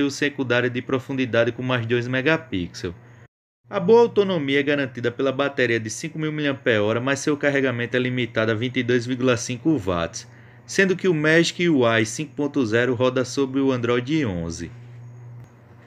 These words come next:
Lançados apenas no mercado chinês, o novo Honor X trinta e Honor Play trinta Plus já pode ser reservado no site oficial da empresa.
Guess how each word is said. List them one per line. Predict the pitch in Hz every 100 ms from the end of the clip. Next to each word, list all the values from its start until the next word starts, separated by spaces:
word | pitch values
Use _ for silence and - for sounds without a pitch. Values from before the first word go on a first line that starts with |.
| -
Lançados | 220 226 233 220 214
apenas | 208 202 160 156
no | 151
mercado | 147 127 139 135
chinês, | 127 175 143 123 135
o | 131
novo | 127 104 113
Honor | - 156 165 160
X | - 151
trinta | - 117 117 123
e |
Honor | 123 117 123
Play | 120 117 104
trinta | 104 131 131 135
Plus | - 113 113 117
já | 127
pode | 127 127 113
ser | 131
reservado | 117 117 117 104 107 107
no | 117
site | 117 120 117
oficial | 117 120 113 117 110
da | 123
empresa. | 147 127 87 82 78 80